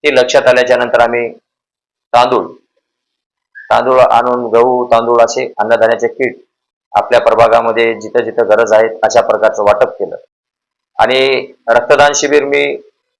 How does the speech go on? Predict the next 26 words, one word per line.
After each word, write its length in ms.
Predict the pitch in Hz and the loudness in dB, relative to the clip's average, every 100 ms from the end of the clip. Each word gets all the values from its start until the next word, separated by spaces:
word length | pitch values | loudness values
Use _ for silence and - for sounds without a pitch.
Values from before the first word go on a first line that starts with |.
| _ | _
सतत 300 | - - - | -2 0 -2
सोळा 240 | - 147 160 | 2 4 4
वर्ष 220 | - 143 | 4 2
झाले 220 | 123 110 | 2 2
घेतो. 220 | 92 - - _ _ _ _ _ _ - | -2 -6 -14 _ _ _ _ _ _ -4
कोरोना 280 | 113 147 | 0 2
काळामध्ये 540 | 143 135 139 139 139 139 104 - _ _ _ 117 | 2 2 2 0 0 -2 -4 -18 _ _ _ 0
मला 140 | 123 | 0
ब्लड 280 | 107 127 147 | 2 2 4
बँकवाल्याचे 520 | 143 139 135 131 131 | 4 2 2 2 -2
फोन 240 | - 160 | 0 2
आले 220 | 135 110 107 | 2 0 -6
की, 600 | - _ _ _ - 131 | -8 _ _ _ -10 0
"दादा, 440 | 120 127 135 - - _ _ _ _ _ _ _ - | 2 4 2 0 -10 _ _ _ _ _ _ _ -6
ब्लड 220 | 113 160 | 2 2
बँकेत 360 | 156 147 156 - | 4 2 0 0
रक्ताचं 640 | 127 127 143 147 160 160 | -2 2 2 4 2 0
तुटवडा 380 | - - 139 160 | -6 -2 2 4
आहे 140 | 117 - - _ 110 | 2 -2 -12 _ -6
आणि 120 | 113 | 0
आपल्याला 380 | 107 123 127 117 | 0 2 2 0
एक 80 | |
दोन 120 | 113 120 | -2 -4
शिबिर 280 | 117 120 123 - _ _ _ _ _ 131 | -4 -4 -6 -18 _ _ _ _ _ -4
होतील 300 | 214 185 | 0 0
का?" 100 | 135 | 0